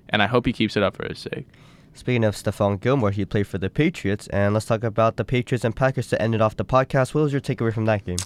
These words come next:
Speaker 1: Man, this was a very interesting game. Um, the Patriots started by playing Brian Hoyer, and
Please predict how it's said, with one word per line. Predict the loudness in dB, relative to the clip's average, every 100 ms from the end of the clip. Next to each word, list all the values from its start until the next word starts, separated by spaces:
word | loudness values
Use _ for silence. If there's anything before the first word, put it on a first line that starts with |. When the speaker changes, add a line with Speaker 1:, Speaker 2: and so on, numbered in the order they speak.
| -12 -6
Speaker 1:
Man, | -4 -4
this | -4
was | 2
a | 2
very | 2 4 4 6 4
interesting | 2 -2 0 0
game. | 2 2 0 -2
Um, | 2 2 2 0
the | -2
Patriots | 0 2 2 2
started | 4 4 4 0 0
by | 4 6 6 2 0 -12 -20 -2
playing | 2 4 4
Brian | 4 4 4
Hoyer, | 4 4 4 0 -14 -2
and | 2 6 6 4 2